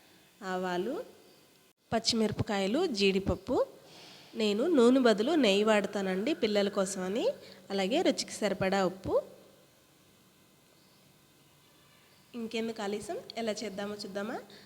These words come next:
కడాయి బాగా వేడి చేసుకున్నాక నాలుగు స్పూన్ల వరకు నెయ్యి వేసుకున్నానండి. నెయ్యి బాగా వేడెక్కాక ఒక ఇంచు దాల్చిన చెక్క, ఒక బిర్యానీ ఆకు, రెండు యాలకులు, ఐదారు లవంగి మొగ్గలు వేసుకున్నానండి. వీటి ఫ్లేవర్ బాగుంటుంది.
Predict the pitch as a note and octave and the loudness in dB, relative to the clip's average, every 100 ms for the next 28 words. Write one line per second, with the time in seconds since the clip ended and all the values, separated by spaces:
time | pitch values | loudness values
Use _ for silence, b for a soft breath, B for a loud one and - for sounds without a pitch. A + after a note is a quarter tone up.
0 | B - G#3+ G3+ A3+ A3 F#3 A3 G#3 G3 | B -12 -6 -2 -2 -2 -2 -2 -2 -4
1 | G3 G#3+ G3 G3 F3+ F3 B3+ F4 D4+ G3+ | -4 -6 -8 -10 -10 -10 -10 -6 -4 -4
2 | G3 F#3+ G#3+ G#3+ G3+ F3+ B3 D4+ G3+ G3+ | -4 -8 -8 -6 -6 -6 -6 -2 -2 -2
3 | G3+ G3+ - F#3 F3+ F3 F#3 E4+ B4 - | -4 -6 -8 -8 -6 -6 -6 -6 -8 -12
4 | _ _ - A3 A3 G3+ F#3 G3+ G3+ F#3+ | _ _ -6 -2 -2 -2 -4 -4 -2 -2
5 | F#3 F#3+ - F3 F3 C#4+ C5 - - - | -2 -6 -8 -10 -8 -10 -10 -14 -20 -20
6 | _ _ _ _ _ _ _ _ _ _ | _ _ _ _ _ _ _ _ _ _
7 | - G#3+ G3+ G3 A3 G#3 F#3+ F#3+ G#3+ G3+ | -12 -6 -4 -4 -2 -2 -2 -4 -6 -6
8 | F3+ C4+ D4 G#3+ F#3+ G3 G3+ G3+ G3 F#3 | -6 -6 -6 -4 -2 -2 -2 -2 -2 -2
9 | F3+ D4+ F4+ A#3 G3+ F3 F3+ G3+ G3+ C#4+ | -4 -6 -2 -2 0 -2 -2 -4 -6 -4
10 | C#5 - - - - G#3+ G#3+ G3+ E4 A#4+ | -6 -8 -20 -16 -6 -4 -2 -2 -2 -2
11 | A#3+ G3+ G3+ G#3+ A3 F#3+ A3 A#3 F#3+ - | -2 0 -2 -2 -4 -4 -2 -2 -4 -6
12 | G3+ G3 F#3+ F#3 A#3+ G#4 - A3+ A3+ - | -8 -6 -6 -6 -6 -8 -8 -10 -10 -8
13 | G3 A#3 A#3 G3 F3+ F#3+ F#3+ F#3 F#3 | -4 -4 -4 -4 -2 -4 -6 -8 -8